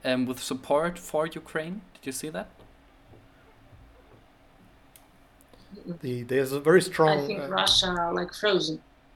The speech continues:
Speaker 3: the, there's a very strong, uh, post from the, um, Fridays for Future Russia, which is even saying, uh, "We stand with Ukraine."
Speaker 2: Oh, really?
Speaker 3: Um,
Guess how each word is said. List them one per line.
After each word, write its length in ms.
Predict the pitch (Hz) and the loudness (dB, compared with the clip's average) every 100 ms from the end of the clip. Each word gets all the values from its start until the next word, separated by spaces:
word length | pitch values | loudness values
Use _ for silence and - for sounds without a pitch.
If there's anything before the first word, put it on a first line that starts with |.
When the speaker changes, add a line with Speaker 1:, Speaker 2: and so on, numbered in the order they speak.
| _ | _
Speaker 3:
the, 240 | 143 139 143 151 | -6 -4 -6 -4
there's 240 | - 156 156 | 6 6 6
a 60 | |
very 260 | 143 160 175 | 6 8 8
strong, 580 | 175 - 165 160 156 160 156 | 4 4 6 6 2 -4 -8
uh, 140 | 131 | -8
post 420 | 120 - 170 165 - | -6 -4 -2 -4 -6
from 380 | - 127 120 117 | -4 -2 -4 -6
the, 340 | 123 120 131 - | -6 -8 -10 -8
um, 240 | 139 120 113 - | -6 -6 -8 -10
Fridays 380 | - 135 131 - | -4 -2 -2 -4
for 120 | 127 | -8
Future 360 | - 127 131 | -8 -6 -4
Russia, 280 | 117 127 117 | -4 -4 -6
which 260 | 107 113 - | -10 -10 -8
is 240 | 113 - - | -8 -10 -10
even 280 | 135 131 123 | -8 -6 -6
saying, 380 | - 120 120 117 - - - - 135 | -6 -6 -6 -10 -16 -20 -20 -16 -10
uh, 160 | 117 | -8
"We 160 | 117 151 | -6 -6
stand 360 | - 151 147 | -2 -2 -2
with 220 | 127 123 131 | -4 -6 -8
Ukraine." 560 | 143 - 120 110 165 180 - - | -12 -6 -6 -6 -8 -10 -16 0
Speaker 2:
Oh, 120 | 208 | 2
really? 440 | 185 302 330 185 | 6 6 6 2
Speaker 3:
Um, 40 | - | 0